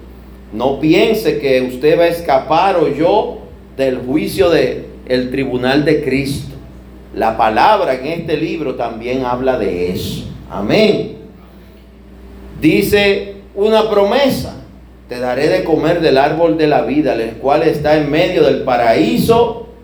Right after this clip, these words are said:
de Dios". Hay promesa, pero hay que cambiar.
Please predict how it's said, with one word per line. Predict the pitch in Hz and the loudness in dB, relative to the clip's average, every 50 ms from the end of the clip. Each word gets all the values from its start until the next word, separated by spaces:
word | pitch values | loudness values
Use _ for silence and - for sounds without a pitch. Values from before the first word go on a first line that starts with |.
| - - - | -20 -18 -14
de | 95 92 85 | -12 -12 -10
Dios". | 87 90 90 87 87 87 85 - - - - - - - - - - - - - - - | -10 -12 -12 -12 -12 -14 -14 -16 -18 -18 -18 -18 -18 -18 -18 -18 -18 -18 -18 -18 -12 -6
Hay | - 120 139 139 - - | -2 2 2 2 2 0
promesa, | 110 107 98 98 92 85 85 78 82 - - - - - - - - - - - - - - - - - - | -4 -4 -4 -4 -4 -6 -8 -8 -8 -10 -10 -12 -14 -16 -18 -18 -18 -20 -20 -20 -20 -20 -20 -20 -14 -8 -4
pero | 123 127 123 120 117 113 120 | -2 0 2 2 2 2 4
hay | 135 147 139 | 4 2 2
que | - 127 117 107 | 0 -2 -6 -6
cambiar. | 107 110 107 104 98 90 92 90 85 82 - | -4 -6 -6 -6 -8 -10 -8 -8 -8 -8 -10